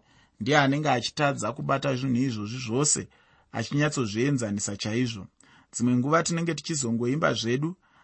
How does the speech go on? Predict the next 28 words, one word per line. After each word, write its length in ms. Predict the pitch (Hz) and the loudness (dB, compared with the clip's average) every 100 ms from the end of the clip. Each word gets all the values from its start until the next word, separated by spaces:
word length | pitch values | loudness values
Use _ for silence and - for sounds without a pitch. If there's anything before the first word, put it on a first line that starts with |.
| _ | _
asi 240 | 123 120 127 | -4 -2 -2
chokwadi 420 | 165 165 160 156 | -2 2 2 2
chaicho 320 | 156 151 147 | 0 0 2
ndechekuti 800 | 113 110 143 139 131 135 117 110 _ _ _ - | 0 0 -4 -4 -4 -2 -2 -6 _ _ _ -4
munhu 260 | 113 120 110 | 0 2 4
anenge 300 | 123 147 127 | 2 2 2
achinzwisisa 680 | 113 - 117 117 110 147 | 0 -2 -4 -2 -2 0
kuti 260 | 139 156 139 | 0 -2 -6
zvinhu 240 | 101 107 | -2 -4
zvacho 320 | 98 120 - 165 | 0 -2 0 0
izvozvo 560 | 151 117 110 110 127 _ _ _ | 0 -2 -6 -6 -8 _ _ _
panenge 400 | - 131 127 110 | -4 2 2 0
pasina. 640 | 107 113 - - 101 95 95 - - - - | -2 -4 -2 -2 -2 -4 -8 -14 -20 -20 -6
Asi 220 | 127 123 | -2 -2
chinenge 320 | 160 170 185 170 | -2 0 0 0
chichituma 460 | - 151 160 170 | -2 -6 -2 0
munhu 320 | 170 156 113 | 2 2 2
kuimba 500 | 101 - 151 156 143 | 0 -2 0 2 2
saizvozvo 680 | 131 127 151 123 107 113 139 - - - _ | 2 2 0 0 -4 -4 -8 -10 -20 -20 _
dzimwe 280 | - 117 117 | 0 2 4
nguva 440 | 117 127 156 160 - - - | 4 4 4 4 2 -20 -8
ndechekuti 580 | 101 131 151 151 151 147 | -4 0 0 0 0 0
icho 320 | 135 131 113 - _ _ | 0 -2 -2 -8 _ _
anenge 300 | 139 170 156 | 2 2 4
achiziva 460 | 135 131 143 120 139 | 2 2 -2 0 2
chaizvo 360 | 156 151 113 | 2 2 0
kuti 180 | 104 110 | -4 -2
Mwari 560 | 113 113 113 117 139 | 0 0 0 2 0